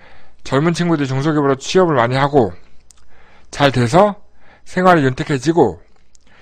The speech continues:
그 친구들이 돈을 많이 쓰고 그래야 그 창가 연합회님처럼 떡볶이집도 잘 되고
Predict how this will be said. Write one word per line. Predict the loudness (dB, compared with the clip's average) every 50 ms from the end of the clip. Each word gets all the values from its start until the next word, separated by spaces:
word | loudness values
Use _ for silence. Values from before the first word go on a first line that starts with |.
| -20 -20 -20 -12
그 | -8 -8 -6
친구들이 | -6 -4 -4 -2 -2 0 0 2 2 2 0 -2 -2
돈을 | -2 -2 0 0 0
많이 | -2 -2 -2
쓰고 | -2 -2 -2 0 0 0 0
그래야 | 0 0 2 2 2 2 0 -2 -6 -12 -18 -16 -14 -14 -14 -16 -16 -18 -20 -20 -20 -20 -20 -20 _
그 | -8 -4 0 0 2 2 0
창가 | -2 -2 -2 0 0 0
연합회님처럼 | 0 -2 -4 -6 -6 -6 -6 -6 -6 -6 -6 -4
떡볶이집도 | -4 -6 -8 -8 -10 -16 -16 -16 -14 -10 -8 -8
잘 | -6 -6 -6 -4
되고 | -2 0 2 4 2 2 2 -2 -12